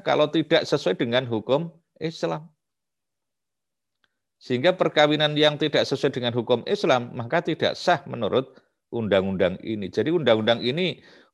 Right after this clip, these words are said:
melegitimasi terhadap hukum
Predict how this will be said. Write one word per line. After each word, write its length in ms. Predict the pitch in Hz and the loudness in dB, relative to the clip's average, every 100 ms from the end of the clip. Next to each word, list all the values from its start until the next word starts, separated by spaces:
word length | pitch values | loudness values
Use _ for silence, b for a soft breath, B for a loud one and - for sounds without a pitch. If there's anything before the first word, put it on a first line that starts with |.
| 110 | -2
melegitimasi 1600 | 143 143 143 143 147 143 143 - 135 139 131 123 98 - 180 190 | 2 4 6 6 8 6 4 2 2 4 2 4 2 0 0 2
terhadap 800 | 165 147 113 101 - 147 - _ _ | 0 0 0 0 2 0 -2 _ _
hukum 480 | - 131 123 147 139 | -4 -4 0 2 2